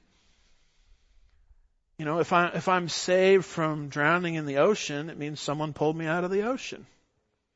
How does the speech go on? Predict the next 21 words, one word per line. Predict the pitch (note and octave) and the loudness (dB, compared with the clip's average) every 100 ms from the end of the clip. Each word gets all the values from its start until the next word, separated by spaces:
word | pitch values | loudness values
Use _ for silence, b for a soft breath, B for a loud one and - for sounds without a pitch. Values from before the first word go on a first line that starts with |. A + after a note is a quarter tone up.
| _ _ _ _ - | _ _ _ _ -8
I'm | D3+ | -8
saved | C#3 - D#3 E3+ E3 | -6 2 6 6 2
from | - F3 E3+ E3 D#3+ - _ _ _ _ _ _ _ - | -4 -6 -6 -10 -14 -20 _ _ _ _ _ _ _ -8
the | D3+ F#3 | 2 6
ocean. | A#3+ - D3 B2+ | 6 4 -4 -8
I'm | C#3 | -8
saved | - E3 F3 | 2 4 4
from | - F3+ | -2 -4
drowning. | F3+ B3 E3 - B B _ | 0 2 0 -4 B B _
This | A#3+ B3 | -4 -2
is | C#4+ - | -2 2
what | G3 F#3 | 4 4
saved | - G#3 G3+ A3 G3+ | 4 6 8 8 4
means. | C#4 E4 - - - - - _ _ _ _ _ _ _ _ _ _ - | -4 -4 -8 -12 -14 -16 -18 _ _ _ _ _ _ _ _ _ _ -14
So | - A3+ | 2 4
you | A3 | 6
wouldn't | A#3+ A#3 | 6 8
have | A#3 A#3 | 4 4
to | B3+ | 2
go | C4 D4+ | 4 4
there. | A#3 C3 A#2+ | 2 -4 -6